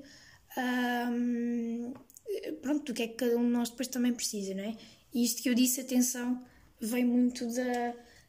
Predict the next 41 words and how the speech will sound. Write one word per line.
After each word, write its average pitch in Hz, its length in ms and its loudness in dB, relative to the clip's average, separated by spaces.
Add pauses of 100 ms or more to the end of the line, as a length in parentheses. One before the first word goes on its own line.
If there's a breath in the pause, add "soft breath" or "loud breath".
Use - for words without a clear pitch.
(140)
da 254 140 2
minha 262 220 8
experiência, 247 680 4
não 214 140 -2
é? 226 100 -2
Foi 233 220 -2
aquilo 226 220 0
que 247 60 -2
eu 233 40 -2
também 247 300 2
me 247 80 4
fui 247 240 2
apercebendo 269 680 2 (500 loud breath)
ao 254 220 0
longo 262 380 4
de, 220 180 2
de, 240 220 -6
deste 233 300 0
tempo 339 300 2
e 233 60 0
destas 220 340 0
férias 226 320 0
também, 233 360 0
que 247 100 -4
me 233 60 0
ajudaram, 233 480 0
lá 240 100 2
está, 233 220 -2
a 220 80 0
refletir 226 500 -2
também 226 420 0 (540 loud breath)
muito 220 240 4
sobre 208 340 0
isto. - 380 -8 (2500)
Passando 339 320 4
então 294 300 4
para 233 100 0
as 233 80 -2
perguntas 294 420 2
propriamente 226 680 -2
ditas, 233 600 0